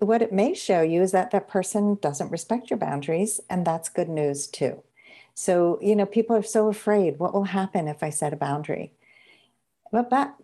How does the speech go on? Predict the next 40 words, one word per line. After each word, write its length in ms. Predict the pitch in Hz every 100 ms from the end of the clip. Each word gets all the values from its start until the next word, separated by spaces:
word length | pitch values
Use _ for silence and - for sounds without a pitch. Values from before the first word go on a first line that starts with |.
| _
you 100 | 233
know, 100 | 233
boundaries 720 | 214 220 240 294 277 262 240 -
protect 500 | - 233 202 156 156
us. 240 | 143 -
We 120 | 185
have 120 | 220 220
to 80 | 196
know 120 | 190
what 160 | 180
we're 100 | 180
protecting 560 | 180 196 180 139 - 143
first. 400 | - - 202 -
Like 180 | 147 135
you 60 |
said, 320 | 151 - 131 147
it's 240 | 147 -
like 200 | 135 135
we 100 | 151
have 140 | 143 143
to 100 | 160
know 140 | 147
what, 200 | 147 -
what 140 | 170
our 80 | 185
values 460 | 196 160 160 170 160
are, 300 | 165 156 160
what, 340 | 147 143 147
what 220 | 151 165 170
are 40 |
we 200 | 165 170
keeping 600 | 160 226 226 180 147 160
safe 460 | - 160 143 147 165
in 120 | 151
here, 440 | 165 139 147 269
because 360 | - 175 185 160
we're 140 | 165
gonna 220 | 165 165 139
feel 380 | - 226 302
something. 800 | 294 - 135 139 143 139 196 285